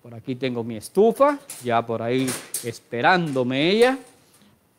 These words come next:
Vamos a ir colocando por acá los ingredientes para el relleno.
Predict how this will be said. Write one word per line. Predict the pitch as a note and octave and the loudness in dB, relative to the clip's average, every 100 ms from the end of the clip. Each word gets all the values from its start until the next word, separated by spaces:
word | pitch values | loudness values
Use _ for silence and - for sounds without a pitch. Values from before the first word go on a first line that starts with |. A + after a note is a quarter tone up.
| _ A#2 | _ -8
Vamos | A#2+ A#2+ A#2 | -6 -6 -8
a | |
ir | A#2+ | -8
colocando | A#2+ A#2+ A2 B2 B2 A#2 | -6 -6 -6 -8 -8 -8
por | A#2 A2 | -8 -10
acá | A2 - D3+ G3 A3+ - _ _ _ _ _ - _ _ _ | -8 -2 2 2 0 -6 _ _ _ _ _ -20 _ _ _
los | A#2 B2 - | -6 -6 -6
ingredientes | A#2+ A#2 A#2+ D3+ F3+ F3+ A3 A#3 - - _ _ _ _ _ _ _ | -6 -6 -2 0 0 2 2 0 -4 -20 _ _ _ _ _ _ _
para | A#2 A#2+ C#3 D3 | -4 0 2 2
el | C#3+ C#3 | 0 -2
relleno. | D3 C#3 D#3+ D#3 B2+ | -2 0 2 2 0